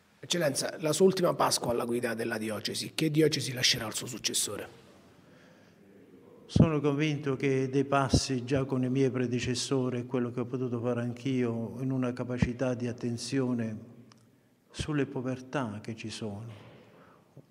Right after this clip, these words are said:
Speaker 2: Una persona su cinque soffre di questa povertà e la povertà non è nobile per lo sto-, lo,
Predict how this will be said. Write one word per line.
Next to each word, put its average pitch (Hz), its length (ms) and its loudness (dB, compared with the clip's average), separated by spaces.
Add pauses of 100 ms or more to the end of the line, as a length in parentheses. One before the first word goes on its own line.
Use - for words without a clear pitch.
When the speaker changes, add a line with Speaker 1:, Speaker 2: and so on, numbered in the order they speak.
Speaker 2:
Una 135 220 -4
persona 127 320 -2
su 123 160 -4
cinque 123 580 -6
soffre 117 460 0
di 113 80 -6
questa 110 320 -4
povertà 104 680 -8 (880)
e 135 140 -2
la 135 100 2
povertà 131 720 0
non 127 260 0
è 143 80 0
nobile 135 600 2
per 117 160 -4
lo 110 120 -4
sto-, 113 300 0
lo, 120 340 -2